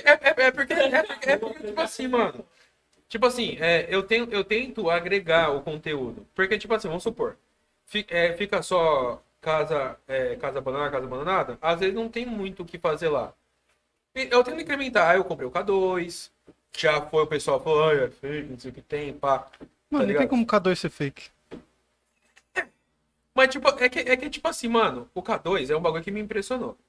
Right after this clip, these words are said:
Speaker 2: Hum.
Speaker 1: O moleque tá ligado. Eu testei em casa. E em casa tem, mano, tem muita energia. Meu P C ligado, T V ligado, monitor ligado, uma porrada de coisa aqui, roteador. No meu quarto,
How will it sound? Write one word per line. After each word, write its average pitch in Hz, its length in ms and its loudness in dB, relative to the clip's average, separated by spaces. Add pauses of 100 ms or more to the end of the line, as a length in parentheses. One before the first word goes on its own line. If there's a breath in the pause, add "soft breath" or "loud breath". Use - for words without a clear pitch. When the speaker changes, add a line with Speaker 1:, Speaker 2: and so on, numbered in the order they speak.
(120)
Speaker 2:
Hum. 143 300 -2 (280)
Speaker 1:
O 160 200 -2
moleque 180 240 0
tá 202 80 -2
ligado. 147 460 0
Eu 226 140 8
testei 196 340 0
em 269 100 -8
casa. 170 400 4 (800)
E 180 120 -6
em 175 100 -6
casa 170 400 2
tem, 190 380 -10
mano, 180 240 -2
tem 220 160 -8
muita 208 340 0
energia. 180 420 0
Meu 165 140 0
P 196 160 -2
C 196 140 -2
ligado, 170 380 2
T 170 100 -4
V 185 140 -2
ligado, 165 300 -2
monitor 160 320 -4
ligado, 165 280 0
uma 170 140 -2
porrada 190 300 0
de 202 60 -12
coisa 160 160 6
aqui, 160 100 4
roteador. 165 720 2 (220)
No 185 60 -8
meu 220 120 8
quarto, 233 500 2